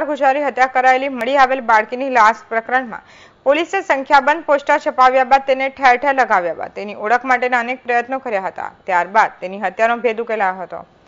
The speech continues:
ત્યારે હવે પાંડેસરા પોલીસે અજાણ્યા યુવકની હત્યા કરાયેલી લાશ મળી આવવાના પ્રકરણમાં તેની ઓળખ માટે સંખ્યાબંધ પોસ્ટરો છપાવી ઠેર ઠેર લગાવી આ ઘટનાનો ભેદ ઉકેલવા તરફ આગળ વધી રહી છે.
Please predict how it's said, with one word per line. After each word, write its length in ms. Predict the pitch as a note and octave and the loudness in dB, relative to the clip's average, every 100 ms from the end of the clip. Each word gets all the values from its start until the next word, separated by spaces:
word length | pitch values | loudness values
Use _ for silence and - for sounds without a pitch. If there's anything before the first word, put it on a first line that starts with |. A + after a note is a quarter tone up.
| _ - - _ - | _ -20 -20 _ 2
ત્યારે 200 | B3 D4+ | 4 6
હવે 240 | E4+ E4 | 4 4
પાંડેસરા 500 | D#4 C#4 D4 D4+ D#4 | 4 2 2 2 2
પોલીસે 340 | D#4 C#4+ D#4+ C4 | 0 -2 0 0
અજાણ્યા 400 | C4+ C4+ D#4 D4 | 2 0 -2 -2
યુવકની 360 | D4 D4 D4+ | -4 -2 -4
હત્યા 260 | B3 C4 C4+ | 0 0 2
કરાયેલી 340 | C4+ C4+ C#4+ | 2 2 2
લાશ 300 | B3 C4 B3+ | 4 2 0
મળી 240 | C4 C4+ B3+ | 0 2 4
આવવાના 260 | B3+ C4 | 2 -2
પ્રકરણમાં 560 | A#3+ A#3 B3+ B3+ F#3 - | -2 -4 -2 -2 -4 -8
તેની 260 | G3 G3+ G#3 | -8 -4 -4
ઓળખ 200 | A3+ C4 | -2 -2
માટે 260 | A#3+ C4 | -2 -4
સંખ્યાબંધ 540 | C4 A#3 B3 A#3 B3+ B3+ | -6 -6 -2 -2 -4 -4
પોસ્ટરો 460 | B3 - A#3+ B3+ | -6 -4 -4 -4
છપાવી 420 | C4 A3+ A#3+ B3 B3+ - - _ _ | -4 0 0 0 -8 -20 -20 _ _
ઠેર 200 | C#4+ D4 | 6 6
ઠેર 200 | D#4+ E4 D#4 | 6 0 2
લગાવી 460 | C4+ A3 D#3+ - | 2 2 0 -4
આ 140 | G3+ G#3 | -2 -2
ઘટનાનો 400 | G#3 A#3+ C4+ B3+ | -2 -2 0 0
ભેદ 220 | B3 B3+ | 0 0
ઉકેલવા 340 | B3+ B3+ C4 | 0 2 2
તરફ 260 | B3+ C4 C4 | 0 2 2
આગળ 300 | B3 C4+ C#4 | 4 2 0
વધી 220 | C4 B3+ | -2 -4
રહી 180 | F#3+ - | -6 -8
છે. 180 | F3 | -12